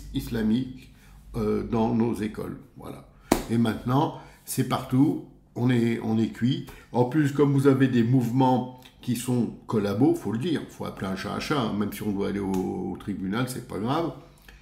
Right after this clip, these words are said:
Donc les mouvements collabos, eux, euh, font le jeu des migrants, de l'islamisme, et sont contre la France. Voilà, c'est tout. Et ça marche, ça fonctionne très bien.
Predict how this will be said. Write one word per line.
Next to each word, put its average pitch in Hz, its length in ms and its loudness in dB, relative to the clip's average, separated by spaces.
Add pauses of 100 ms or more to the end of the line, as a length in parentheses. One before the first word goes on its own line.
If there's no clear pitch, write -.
(120)
Donc 104 240 -2
les 135 100 6
mouvements 131 380 4
collabos, 117 680 4 (1000)
eux, 131 280 6 (400)
euh, 92 340 -2
font 135 260 2
le 117 140 8
jeu 117 400 4 (680)
des 107 340 2
migrants, 95 800 0 (280)
de 120 200 0
l'islamisme, 110 720 -2 (460)
et 135 260 4
sont 139 300 2
contre 139 360 0
la 127 100 2
France. 98 340 -8 (200)
Voilà, 101 400 -10
c'est - 160 -6
tout. 87 200 -10 (140)
Et 101 100 -6
ça 107 180 -4
marche, 98 340 -8
ça 104 80 -4
fonctionne 92 480 -6
très 90 180 -8
bien. 87 240 -6